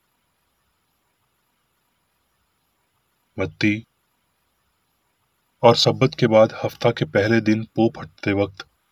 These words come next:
مریم مگدلینی اور دوسری مریم قبر کو دیکھنے آئی، اور دیکھو ایک بڑا بھونچال آیا،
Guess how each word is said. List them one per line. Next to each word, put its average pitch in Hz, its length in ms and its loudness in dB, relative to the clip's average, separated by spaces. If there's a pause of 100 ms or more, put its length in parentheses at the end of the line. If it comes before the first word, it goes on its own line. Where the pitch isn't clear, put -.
(400)
مریم 110 340 0
مگدلینی 110 560 0
اور 104 220 2
دوسری 107 380 -4
مریم 104 360 0 (460)
قبر 110 260 -2
کو - 180 -6
دیکھنے 101 380 -6 (100)
آئی، 92 260 -4 (880)
اور 95 160 -2
دیکھو 98 440 0 (440)
ایک 107 220 0
بڑا 104 200 4
بھونچال 101 540 2
آیا، 104 320 6